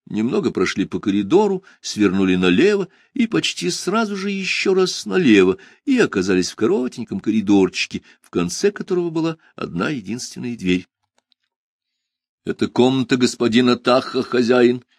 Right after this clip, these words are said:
сообщил мой новоявленный вассал. «Молодец», кивнул я. «А теперь пошли ему зов и попроси открыть дверь. Придумай что-нибудь такое, чтобы он открыл». «Хорошо, хозяин, я придумаю», покорно промолвил парень.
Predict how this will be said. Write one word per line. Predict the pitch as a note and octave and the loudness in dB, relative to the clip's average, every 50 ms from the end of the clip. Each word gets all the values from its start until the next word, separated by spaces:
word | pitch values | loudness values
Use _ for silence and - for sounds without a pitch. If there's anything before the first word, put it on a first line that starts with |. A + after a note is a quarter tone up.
| _ _ | _ _
сообщил | - - - A2 G2+ F#2+ - - - G#2+ G#2 G2+ | -10 -4 0 0 0 0 0 -2 0 0 0 2
мой | G#2 G#2 G2+ | 2 0 0
новоявленный | G2 F#2+ F#2+ F#2+ G2+ G2+ G2+ G2 G2+ G2+ G2 | 0 2 2 2 4 2 2 0 0 -2 -2
вассал. | G2 G2 - - - - A2 G#2 - _ _ _ _ _ _ | -4 -4 -6 -8 -6 -6 -6 -6 -6 _ _ _ _ _ _
«Молодец», | D#2+ - - G2 F2 E2 E2 E2+ F2 F2+ F2 - - - - _ _ _ _ _ _ _ _ _ _ | -8 -4 0 0 0 2 2 2 2 2 0 -4 -10 -12 -14 _ _ _ _ _ _ _ _ _ _
кивнул | - - F#2+ F2 F2+ F2+ F2+ E2+ | -10 -8 -6 -4 -2 -2 0 2
я. | F2+ F2 F2 - _ - _ _ _ _ | 0 0 0 -2 _ -20 _ _ _ _
«А | - G3+ | -10 -8
теперь | F3+ - A3 | -6 -6 -4
пошли | - B3 A3 - - B3 C4+ | -4 -2 -4 -2 -2 -2 -2
ему | B3+ A#3+ A3 G3 E3+ D#3+ D#3 D3 | 0 0 0 -2 -2 -2 -2 -4
зов | B2 G2+ F#2 G2 G#2+ G#2 G2 F2+ - E2 | -4 -4 0 4 4 4 4 4 0 -4
и | E2 | -8
попроси | - - - A3+ A3 G#3 - - - D#4 C#4+ | -8 -8 -8 -6 -6 -6 -6 -6 -6 -6 -6
открыть | B3 - - - E3+ C#3+ B2 | -6 -6 -8 -6 -6 -6 -6
дверь. | G2+ F#2+ F#2+ F#2 F#2 G2+ G#2 - _ _ _ _ _ _ _ _ _ _ _ | -2 0 2 2 2 2 -2 -6 _ _ _ _ _ _ _ _ _ _ _
Придумай | - E4+ F4+ D#4+ D#4+ D4 A3 D3 A#2 | 0 2 2 4 2 2 4 2 2
что-нибудь | - - A#2 G#2 G2+ G2+ F2+ | 2 2 2 2 2 0 0
такое, | - A2 - G#2 G2+ F#2 | 0 -2 0 2 0 0
чтобы | - A2 A2 | 0 -2 0
он | G#2 | 2
открыл». | G#2 G2 - - - E2+ G2 G2+ G#2 G#2+ A#2+ _ _ _ _ _ _ _ _ _ _ _ _ _ _ _ _ _ _ _ _ _ _ | 0 0 -2 -4 -4 0 2 2 2 0 -2 _ _ _ _ _ _ _ _ _ _ _ _ _ _ _ _ _ _ _ _ _ _
«Хорошо, | _ - G#2 G#2+ A2 - - C#3 C#3+ D3 D3+ | _ -4 -2 -2 0 0 2 2 2 2 2
хозяин, | - A#2+ G#2+ G2 G2+ A2 A#2 A2 A2 G#2 | 2 2 2 4 4 4 6 4 4 4
я | G2+ G#2 A#2 C3+ | 4 2 2 2
придумаю», | - A2 G#2+ G#2 G2 G#2 A2 B2 B2+ A#2+ A#2 B2+ C3 - _ _ _ _ _ _ _ _ _ _ _ _ _ - | 0 -2 -2 2 4 4 6 6 6 4 4 2 0 -4 _ _ _ _ _ _ _ _ _ _ _ _ _ -10
покорно | - F2+ - G2 F#2 F2+ F#2+ F#2+ F2 | -10 -6 -2 -2 0 0 0 -2 -2
промолвил | - G2+ G2 G2 G2 F#2+ F#2+ G2 F#2+ | 0 0 2 2 2 2 2 0 -2
парень. | F#2 - - - G#2 G#2 G#2 | -4 -4 -4 -4 -4 -6 -10